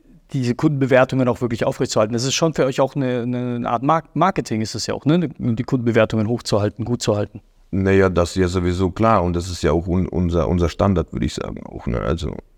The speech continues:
Speaker 2: wir sind da auch in manchen professionellen Forums auch und, äh
Speaker 1: Gehst du da aktiv mal auf die Kunden, auf die Werkstätten zu, sagst, „Hey, könnt ihr mal eine gute Bewertung abgeben“ oder so?
Speaker 2: Nee, gar nicht.
Speaker 1: Gar
Speaker 2: Nee,
Speaker 1: nicht?
Speaker 2: nee, nee, nee, nee.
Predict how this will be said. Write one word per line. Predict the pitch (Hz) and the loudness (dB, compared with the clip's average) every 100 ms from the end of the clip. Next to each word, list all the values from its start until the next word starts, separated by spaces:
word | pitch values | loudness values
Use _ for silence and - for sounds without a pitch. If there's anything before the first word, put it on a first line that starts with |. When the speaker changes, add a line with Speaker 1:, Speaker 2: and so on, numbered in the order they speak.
| - | -14
Speaker 2:
wir | - 82 78 58 - | -4 -2 -2 -8 -10
sind | 95 95 85 | -6 -2 -2
da | - | 0
auch | - 87 - | 0 0 0
in | 82 82 80 - - | 0 0 -2 -8 -6
manchen | 87 87 87 92 87 85 - | 0 0 0 0 0 -2 -2
professionellen | 82 82 - 90 90 95 92 | -2 -2 0 0 2 2 -2
Forums | 85 92 95 92 - | 0 2 2 0 -2
auch | 87 92 - | 0 0 0
und, | 85 85 76 - | -2 -2 -2 -4
äh | 87 80 | -2 -2
Speaker 1:
Gehst | - 127 | 0 0
du | 135 | 0
da | |
aktiv | 123 120 - 151 - | -2 -4 -4 -4 0
mal | 196 196 | 0 0
auf | 185 - | -2 -4
die | |
Kunden, | - 185 180 | -4 -2 -2
auf | |
die | - | -2
Werkstätten | 156 170 - - | -2 0 -4 -6
zu, | 185 190 | -6 -2
sagst, | 160 160 - | 0 -2 0
„Hey, | 151 | -4
könnt | - 143 | -2 0
ihr | 147 135 | 2 0
mal | 131 135 131 | 2 2 2
eine | 131 | 0
gute | 127 131 | -2 -2
Bewertung | 117 - 156 139 147 | -2 -2 -4 -2 -2
abgeben“ | 139 - 147 139 | -2 0 0 2
oder | 135 | 0
so? | 107 | 0
Speaker 2:
Nee, | 101 101 101 98 | 2 2 2 2
gar | 87 90 | 0 0
nicht. | 110 87 - | 0 -4 0
Speaker 1:
Gar | 135 151 | 0 2
Speaker 2:
Nee, | 143 | -2
Speaker 1:
nicht? | 156 87 | -6 -6
Speaker 2:
nee, | 127 | -4
nee, | 85 | -4
nee, | 87 | -8
nee. | 85 | -14